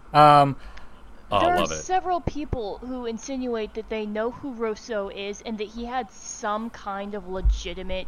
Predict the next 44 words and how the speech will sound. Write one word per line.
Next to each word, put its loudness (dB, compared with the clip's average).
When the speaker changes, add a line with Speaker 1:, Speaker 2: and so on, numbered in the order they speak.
Speaker 3:
job 0
and -10
existence -12
at -8
some -12
point. -8
Speaker 1:
Right. 12
Speaker 3:
And -2
it's -6
like, -2
well, -6
and 0
we -4
don't 2
know 0
what -4
it -8
is, -6
but, -6
like, -4
it's -10
interesting -8
'cause -12
it's -12
like, -8
"Oh, -2
so -8
Russo, -10
you -8
didn't -6
have -6
to -12
be -8
a -8
thief -12
and -12
a -10
grifter. -8
Speaker 1:
<laughs> -4
Speaker 3:
You -2
had -4
a -2
life -6
with -12